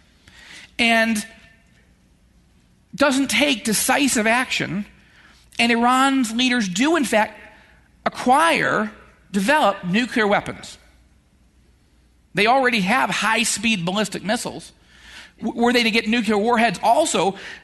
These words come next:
and attach those to the missiles, they could do in about six minutes what it took Adolf Hitler nearly six years to do, and that is to kill nearly six million Jews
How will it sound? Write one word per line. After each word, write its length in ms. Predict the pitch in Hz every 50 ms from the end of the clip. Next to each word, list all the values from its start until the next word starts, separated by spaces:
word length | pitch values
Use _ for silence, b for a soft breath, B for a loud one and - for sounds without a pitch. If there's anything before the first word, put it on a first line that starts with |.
| B
and 80 | - 196
attach 460 | 190 185 - 202 185 185 - 311 -
those 240 | - 226 208 190 185
to 100 | - 202
the 80 | 180 175
missiles, 540 | 180 185 175 202 285 330 - 220 170 139
they 120 | 151 214 294
could 220 | - - 311 233
do 140 | 202 254 240
in 60 | 233
about 220 | 214 202 185 185 -
six 400 | - - - - 294 - - -
minutes 580 | 240 285 302 233 160 - - - - - - - _ _ _ b b b b b b b b b b
what 160 | - 226 240
it 80 | 233 240
took 240 | - 262 254 -
Adolf 300 | 254 262 254 240 226 214
Hitler 520 | 185 180 277 320 - - 220 196 196 196 190 B B B
nearly 300 | 240 254 240 226 226 196
six 360 | - - - 285 - - -
years 380 | 226 262 320 339 349 320 -
to 100 | - 185
do, 320 | 160 - 135 131 - - 180 B B B B B B
and 140 | - 226 233
that 80 | 262 269
is 120 | 247 -
to 100 | - 226
kill 520 | - - - 359 359 330 208 185 180 196 B B B B
nearly 240 | 226 220 220 226
six 380 | 214 - - - 285 277 - -
million 340 | 240 240 233 226 208 208 220
Jews 460 | 208 277 320 285 320 - - - -